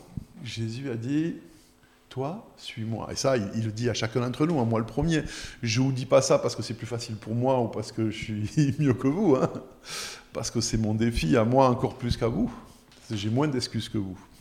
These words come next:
Et, euh, c'est, c'est là qu'on s'aperçoit, waouh, le changement, oui, mais moi je pensais que, hein. J'ai, j'ai, j'ai, j'ai partagé il y a quelques mois, je me souviens plus quand c'était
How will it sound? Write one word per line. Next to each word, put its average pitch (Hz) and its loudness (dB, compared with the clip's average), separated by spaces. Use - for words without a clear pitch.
Et, 123 12
euh, 123 8
c'est, 123 0
c'est - -2
là 135 2
qu'on 131 0
s'aperçoit, 120 -4
waouh, 117 -4
le 104 -4
changement, 127 -4
oui, 170 -2
mais 123 2
moi 147 0
je 131 2
pensais 131 0
que, 175 -2
hein. 107 -10
J'ai, 104 -6
j'ai, 113 -4
j'ai, 107 -6
j'ai 107 -10
partagé 127 -6
il 139 -2
y - 0
a 117 0
quelques 117 -6
mois, 113 0
je - -14
me - -10
souviens 110 -12
plus - -20
quand - -8
c'était 123 -8